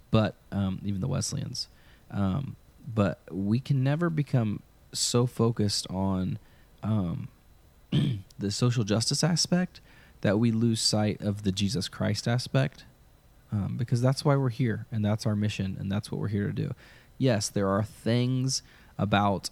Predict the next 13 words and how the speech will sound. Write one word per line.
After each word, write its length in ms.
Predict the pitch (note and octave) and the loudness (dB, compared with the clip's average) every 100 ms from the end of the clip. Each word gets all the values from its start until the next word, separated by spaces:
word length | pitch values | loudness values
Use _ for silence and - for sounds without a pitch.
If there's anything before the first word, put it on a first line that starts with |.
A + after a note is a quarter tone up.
| - | 0
um, 480 | G#2 F#2 F2 E2+ - - - - - | 2 2 0 -2 -8 -14 -20 -20 -12
life 520 | G#2 G2+ F#2+ A#2 - - | -2 2 2 0 -4 -6
and 140 | A2 | -2
about, 480 | G2+ G2+ G2 F#2+ - - - | 2 2 2 0 -4 -10 -10
um, 520 | A2+ G#2+ - - A2 - - - - - - - - - - - - - - - - | -6 -6 -6 -8 -10 -14 -20 -20 -20 -20 -20 -20 -20 -20 -20 -20 -20 -20 -18 -14 -6
how 80 | G#2 | -2
do 80 | G2 | -2
you 60 | |
say, 480 | G2 - G2+ G2 G#2+ - - - - - - | -2 0 0 0 -4 -8 -20 -20 -20 -20 -8
there 140 | G#2+ | -2
are 80 | G#2 | -2
things 300 | G#2 G#2+ G2+ | 2 2 2
about, 460 | G2+ G2+ G2 F#2+ | 2 2 2 0